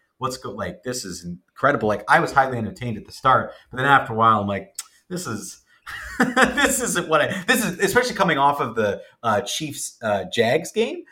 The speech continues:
that, like, had a lot of drama and was entertaining.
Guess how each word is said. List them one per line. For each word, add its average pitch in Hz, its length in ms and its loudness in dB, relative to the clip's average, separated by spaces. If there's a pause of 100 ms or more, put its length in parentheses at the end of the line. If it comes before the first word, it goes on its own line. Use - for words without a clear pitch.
(140)
that, 143 160 2
like, 123 160 2
had 120 260 4
a 123 40 2
lot 113 260 4
of - 160 -6
drama 208 500 0
and 127 100 -8
was 110 160 -12
entertaining. 190 680 -10